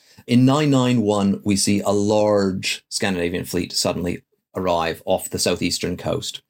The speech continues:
and it sails up, uh, towards Essex and engages the local ealdorman, uh, that is equivalent of the later earl, as I've said, um, Beartnoth there, in a major battle at Malden. Um, and in this, the Scandinavians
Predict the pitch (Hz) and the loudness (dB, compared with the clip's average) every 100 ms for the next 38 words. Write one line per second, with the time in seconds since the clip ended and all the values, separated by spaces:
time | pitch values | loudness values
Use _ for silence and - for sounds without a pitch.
0 | _ - 101 98 - 104 101 98 - 107 | _ -8 -4 -2 0 2 2 0 -6 -8
1 | 98 - _ _ - 92 - - 90 - | -8 -12 _ _ -4 -2 -2 -2 -2 -2
2 | - 127 117 - - - _ - 104 101 | -2 -2 -2 -4 -8 -10 _ -4 0 0
3 | 104 104 104 104 101 98 - 98 95 95 | 2 0 0 0 2 0 -2 0 2 0
4 | - 95 90 - 90 98 104 104 101 101 | 0 -2 -4 -4 -2 0 2 2 0 -4
5 | - 85 87 87 - - - - _ _ | -8 -12 -8 -8 -10 -12 -12 -12 _ _
6 | - 85 113 - 131 117 110 104 98 104 | -12 -10 -10 -6 0 2 4 2 0 -2
7 | 104 101 - _ _ - 92 95 107 101 | -2 -4 -6 _ _ -6 -6 -2 0 0
8 | - 90 85 - 85 87 - 90 87 87 | 0 -6 -4 -6 -4 -6 -8 -8 -4 -2
9 | 92 90 - 85 85 - - 90 90 87 | -2 -2 -2 -4 -2 -6 -2 -2 0 -2
10 | - 135 - - 92 92 104 104 110 107 | -6 -8 -16 -14 -8 -2 0 2 2 0
11 | - - 95 95 92 90 90 95 | -4 -2 -2 0 0 0 -2 -2